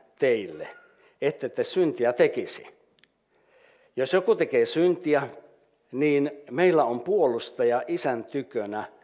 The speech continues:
Jeesus Kristus, joka on vanhurskas. Ja hän on meidän syntiemme sovitus." Jeesus Kristus on meidän syntiemme sovitus.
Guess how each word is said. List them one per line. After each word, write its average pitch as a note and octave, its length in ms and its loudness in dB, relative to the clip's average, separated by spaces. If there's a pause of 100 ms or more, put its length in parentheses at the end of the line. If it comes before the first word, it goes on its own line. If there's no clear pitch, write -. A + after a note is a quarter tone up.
(220)
Jeesus B2 540 -4
Kristus, - 800 -8 (760)
joka D3+ 280 2
on A2+ 320 -6 (240)
vanhurskas. - 760 -4 (1400)
Ja C#3+ 80 0
hän F#3 460 2 (240)
on D3 500 0 (200)
meidän B2+ 540 -2 (240)
syntiemme F#2 880 -8 (200)
sovitus." - 840 -8 (1800)
Jeesus D#3 460 0
Kristus - 880 -12 (1300)
on C3+ 500 0
meidän A2+ 540 -2
syntiemme G#2 640 -8
sovitus. - 600 -18